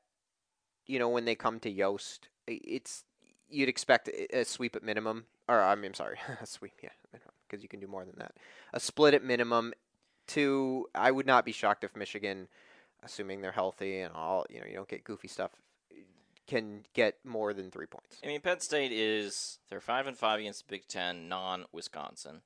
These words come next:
Speaker 2: So they're basically getting splits. They are getting splits against everybody. That is not, they didn't, <laughs> there's, they haven't been swept by anybody, and
Speaker 1: Right.
Speaker 2: they haven't, the only team they swept was Wisconsin. So they're just splitting every weekend, and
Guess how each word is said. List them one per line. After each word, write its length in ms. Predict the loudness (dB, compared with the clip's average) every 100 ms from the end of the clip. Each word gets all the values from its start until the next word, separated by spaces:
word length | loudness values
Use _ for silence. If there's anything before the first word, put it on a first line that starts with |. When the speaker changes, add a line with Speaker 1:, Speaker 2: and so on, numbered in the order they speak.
| _ _
Speaker 2:
So 300 | -10 -6 -4
they're 320 | -2 -2 -2
basically 460 | -2 -4 -4 -8 -10
getting 240 | -6 -6
splits. 480 | -8 -6 -6 -6 -12
They 120 | -6 -2
are 160 | 0
getting 200 | -2 -8
splits 320 | -10 -10 -10 -12
against 300 | -16 -16 -4
everybody. 540 | -2 -2 -4 -8 -10 -12
That 160 | -10 -10
is 140 | -10 -8
not, 300 | -4 -6 -8 _ _ _
they 100 | -4
didn't, 280 | -2 -2 -4
<laughs> 100 | -2
there's, 260 | 4 4 2
they 80 | 2
haven't 240 | 2 4
been 100 | -2
swept 300 | 0 0 2
by 100 | -2
anybody, 480 | -6 -8 -8 -8 -2
and 80 | 0
Speaker 1:
Right. 80 | 0
Speaker 2:
they 100 | 0
haven't, 380 | -4 -6 -8 -8
the 140 | -4
only 160 | -4 -6
team 180 | -8 -12
they 100 | -10
swept 260 | -8 -10
was 120 | -12
Wisconsin. 500 | -20 -8 -8 -8 -12
So 220 | -10 -10 -10 _ _ _ -6
they're 100 | -4
just 200 | -4 -6
splitting 380 | -2 -2 0 -2
every 220 | -4 -4
weekend, 460 | -6 -6 -4 -6 -8 _ _ _ _
and 760 | -2 2 2 4 4 2 -2 -6